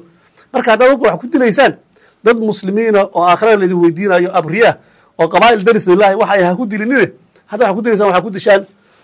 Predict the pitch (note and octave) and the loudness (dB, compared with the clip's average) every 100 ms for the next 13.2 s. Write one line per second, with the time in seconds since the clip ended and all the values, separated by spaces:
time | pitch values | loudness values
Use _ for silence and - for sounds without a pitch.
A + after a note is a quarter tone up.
0 | _ - F#3+ G3+ F#3+ F3+ F3 E3 D#3+ F3+ | _ -2 2 4 2 4 2 2 2 2
1 | F3 D#3+ D3+ D3 - _ _ _ - E3 | 2 2 0 -2 -4 _ _ _ -4 -2
2 | D3 D#3+ G3 F#3 F#3 F3 E3+ F3 F#3 E3 | 0 -2 0 -2 -2 -6 -4 0 0 0
3 | F3 F3 F3 A#3+ A#3+ _ _ - A3+ G#3 | 0 0 0 -4 -6 _ _ -14 -4 -2
4 | G3+ G3+ F#3+ F3+ G3+ G3 F#3+ F#3 F#3 F3+ | 0 -2 -2 -2 -2 -2 0 -2 -2 0
5 | F3+ F3 F#3 E3+ - _ _ _ F#3+ G3 | 0 -2 -4 -6 -6 _ _ _ -4 -2
6 | G#3 G#3+ B3 C4 A#3+ G#3 B3+ B3+ B3 A#3 | 0 2 2 0 0 -2 -4 -10 -8 -2
7 | A#3 A3 G3+ - F#3 F#3 G#3+ F#3+ - A#3+ | -2 -2 -4 0 0 4 2 2 -2 -4
8 | G#3 E3+ F3+ G#3 F3 D3+ F#3 A#3+ G3+ - | -4 -2 -4 0 0 0 2 2 0 0
9 | F#3 F3+ E3+ D3 _ _ _ _ _ - | 2 2 2 0 _ _ _ _ _ -8
10 | F#3 F#3 G3 G#3 B3 A#3+ A3 B3+ B3 G3+ | -6 -4 -6 -4 -8 -8 -8 -4 -2 2
11 | G3 F#3+ A3+ A#3 A3 A3+ D#3+ - _ _ | 0 0 0 2 4 4 2 -6 _ _
12 | - G#3 B3 A3+ A3+ A3 G3+ G3 A#3+ F3 | -10 0 4 4 2 -2 -2 0 0 0
13 | D3+ D3 | 0 -4